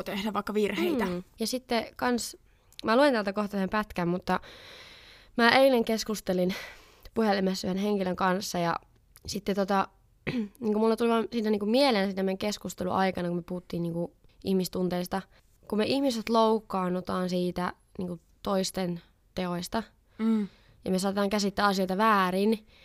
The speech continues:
Speaker 2: mut sitten me aina unohdetaan se, että, et niinku me kaikki tehdään virheitä, me kaikki välillä,
Speaker 1: Kyllä.
Speaker 2: niinku, kukaan ei ole täydellinen, niin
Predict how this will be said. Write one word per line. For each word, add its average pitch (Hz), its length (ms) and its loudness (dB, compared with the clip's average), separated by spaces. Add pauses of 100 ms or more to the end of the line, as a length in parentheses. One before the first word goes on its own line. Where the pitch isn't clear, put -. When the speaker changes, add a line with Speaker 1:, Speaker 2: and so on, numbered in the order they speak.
(180)
Speaker 2:
mut 202 100 -4
sitten 240 200 0
me 254 60 6
aina 226 140 4
unohdetaan 202 680 4
se, 190 180 0
että, - 260 -4 (440)
et - 160 -10
niinku 196 300 0 (220)
me 214 60 -6
kaikki 269 300 0
tehdään 175 300 -4
virheitä, 175 440 -4
me 202 60 -4
kaikki 254 260 -4
välillä, 202 240 -2
Speaker 1:
Kyllä. 220 180 0
Speaker 2:
niinku, 196 140 -6
kukaan 247 180 4
ei 190 40 2
ole 175 140 -6
täydellinen, 180 640 2 (540)
niin 185 280 0